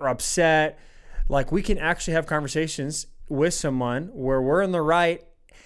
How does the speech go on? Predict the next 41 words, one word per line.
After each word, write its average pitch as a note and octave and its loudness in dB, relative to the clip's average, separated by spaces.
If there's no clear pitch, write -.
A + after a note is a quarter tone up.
and C#3+ 0
they D#3 6
could F#3 0
walk E3+ 0
away D#3 4
with D#3 0
the D#3+ -10
co-, - -12
from D#3 -4
the D3+ -2
conversation D3 -4
still - 0
with E3 -2
a B2 -8
friendship. - -4
I C#3 -2
think D#3+ -2
sometimes D#3 -2
we C#3 -2
argue D3+ 2
with D3+ 2
someone D3 2
to E3 -4
the C#3 -4
point E3+ -2
where C3+ 2
I C3 0
don't F3+ 2
even F3+ 2
wanna F3+ 0
be F3+ 2
around F3+ 0
that F#3 -4
person C#3 -4
anymore B2 0
'cause A#2+ -6
they're C#3+ 2
wrong C#3+ 2
and C#3 -4
I'm C3 -2
right. C3 0